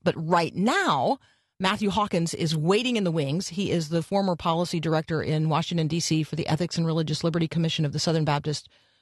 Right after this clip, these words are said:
Church. Um, and he and I are gonna talk about a range of headlines from across the country related to abortion. Uh, and so, you know, we can't, we cannot simultaneously pay attention to everything that's going on right now. And I don't want us to fail to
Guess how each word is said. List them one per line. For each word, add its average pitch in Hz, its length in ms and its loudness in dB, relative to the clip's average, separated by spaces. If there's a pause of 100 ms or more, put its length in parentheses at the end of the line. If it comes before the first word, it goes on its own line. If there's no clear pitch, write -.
(200)
Church. 349 420 2 (380)
Um, 190 280 2
and 214 100 2
he 233 140 0
and 381 100 2
I 330 40 4
are 294 80 0
gonna 240 100 0
talk 214 160 -4
about 208 220 -2
a 175 40 -2
range 208 460 2
of 285 60 -4
headlines 214 420 0
from 165 100 -4
across 170 300 0
the - 80 -10
country 202 420 -2 (280)
related 208 400 2
to 202 240 -4
abortion. 190 580 0 (400)
Uh, 160 220 0
and 185 180 0
so, 196 420 2
you 202 140 -6
know, 196 80 2
we 196 160 -2
can't, 285 380 -2 (180)
we 294 140 0
cannot 339 260 2
simultaneously 196 880 0
pay 170 200 0
attention 170 560 0
to 170 200 0 (140)
everything 185 480 0
that's 175 140 -4
going 160 260 0
on 160 200 0
right 214 180 0
now. 262 240 0 (480)
And 302 180 2
I 190 100 2
don't 233 280 2
want 226 180 0
us 196 200 -2
to 196 220 0
fail 214 600 0
to 185 420 0